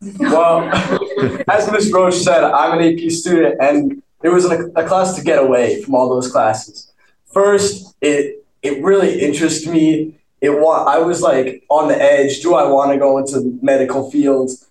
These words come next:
Do I wanna go into something else? Um, and then when my dad came home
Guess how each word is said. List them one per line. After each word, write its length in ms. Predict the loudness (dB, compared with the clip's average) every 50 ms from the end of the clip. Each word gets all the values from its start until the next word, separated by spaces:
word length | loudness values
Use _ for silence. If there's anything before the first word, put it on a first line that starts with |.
| _ _ _
Do 140 | 0 2 2
I 160 | 2 4 4
wanna 240 | 2 2 2 2 2
go 160 | 2 2 2
into 140 | 0 -2 -4
something 380 | -2 -2 -4 -2 -2 -2 0
else? 520 | 2 2 2 0 0 -4 -8 -12 -16 _ _ _ _ _ _ _
Um, 380 | 0 2 2 2 2 2 0 -2 -2 -2
and 140 | 0 2 2
then 360 | 2 2 0 -4 -8 -10 -6
when 180 | -4 -2 0 0
my 240 | 0 0 0 0 2
dad 340 | 2 2 2 2 0 0
came 180 | -2 -2 0 2
home 520 | 2 4 2 2 0 -2 -8 -14 -20 -20